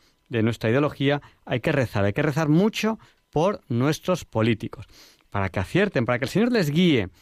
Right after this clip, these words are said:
independientemente de que nuestra ideología esté en, en una línea, a fa-, a favor, en contra,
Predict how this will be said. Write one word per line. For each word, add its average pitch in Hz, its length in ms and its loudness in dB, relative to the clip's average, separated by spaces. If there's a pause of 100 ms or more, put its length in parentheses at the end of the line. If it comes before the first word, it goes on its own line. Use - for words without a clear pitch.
(160)
independientemente 123 840 0
de 190 100 0
que 120 100 -4
nuestra 110 240 -4
ideología 156 420 0
esté 131 200 -4
en, 107 300 -4
en 107 120 0
una 110 120 2
línea, 233 540 2
a 139 60 -4
fa-, 117 140 -10
a - 20 -12
favor, 175 540 -2
en 170 80 0
contra, 185 280 -2